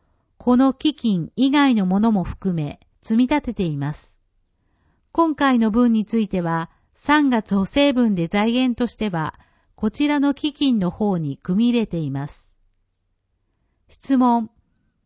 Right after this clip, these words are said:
火葬場事業に必要な経費は？回答。建物の規模や構造、施設の設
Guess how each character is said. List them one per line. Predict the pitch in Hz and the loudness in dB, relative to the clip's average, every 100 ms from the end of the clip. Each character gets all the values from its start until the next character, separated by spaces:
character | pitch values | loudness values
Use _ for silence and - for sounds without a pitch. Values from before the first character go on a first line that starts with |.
| _ _ _ - | _ _ _ -4
火 | 240 | -4
葬 | - 330 330 | 2 2 4
場 | 330 | 2
事 | 330 311 | 2 0
業 | 277 233 | 2 2
に | 185 165 | 0 -6
必 | - - | -8 -2
要 | 269 269 | 2 2
な | 254 | 2
経 | 254 262 226 | 0 -2 -2
費 | - 165 | -4 -10
は？ | 151 139 _ _ _ _ _ _ _ _ _ _ _ _ _ _ | -10 -10 _ _ _ _ _ _ _ _ _ _ _ _ _ _
回 | - 254 254 | -2 -2 0
答。 | - 220 208 202 _ _ _ _ _ - | 0 0 0 -4 _ _ _ _ _ -4
建 | 254 262 339 | -4 0 0
物 | 320 262 | 2 0
の | 202 | 0
規 | 190 - 226 | -4 -4 -2
模 | 185 | 0
や | 165 139 - - | -2 -4 -6 -12
構 | - 233 226 | -2 0 2
造、 | 196 202 185 - _ _ _ _ _ | 0 0 -2 -6 _ _ _ _ _
施 | - | -16
設 | - 339 - | -4 -4 -2
の | 202 170 - | -6 -4 -6
設 | - 226 | -6 -6